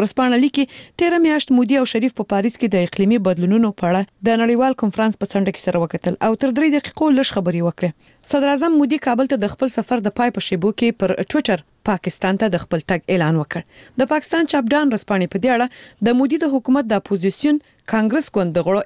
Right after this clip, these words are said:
اعتراض خپور کړی. د کانګرس یو شمیر غړو ویلي چې په دومره لوړه کچه او مهم سفر باید په داسې بې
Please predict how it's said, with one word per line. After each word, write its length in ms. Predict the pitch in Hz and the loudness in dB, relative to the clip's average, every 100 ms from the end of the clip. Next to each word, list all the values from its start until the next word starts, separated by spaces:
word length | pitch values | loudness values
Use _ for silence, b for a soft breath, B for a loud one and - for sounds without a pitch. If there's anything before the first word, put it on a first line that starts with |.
| 165 | -4
اعتراض 400 | - 247 226 - | -2 0 -2 -4
خپور 180 | 170 151 | -8 -6
کړی. 140 | 156 151 B B B 226 | -8 -8 B B B -2
د 140 | 233 269 | 0 2
کانګرس 300 | 269 294 294 | 2 2 0
یو 80 | 277 | 0
شمیر 180 | 269 254 | 0 0
غړو 180 | 269 254 | 2 2
ویلي 240 | 247 262 240 | 2 0 0
چې 80 | 269 B B B | -2 B B B
په 140 | 254 262 | 0 0
دومره 180 | 330 302 | 2 2
لوړه 180 | 285 277 269 | 2 0 -2
کچه 240 | 269 262 | -2 0
او 80 | 214 190 | 0 0
مهم 180 | 208 - | 0 -2
سفر 260 | 196 262 214 | -2 0 2
باید 200 | 208 220 | 0 -2
په 240 | _ 196 247 | _ -2 0
داسې 200 | 294 - | 0 0
بې 80 | 180 | -2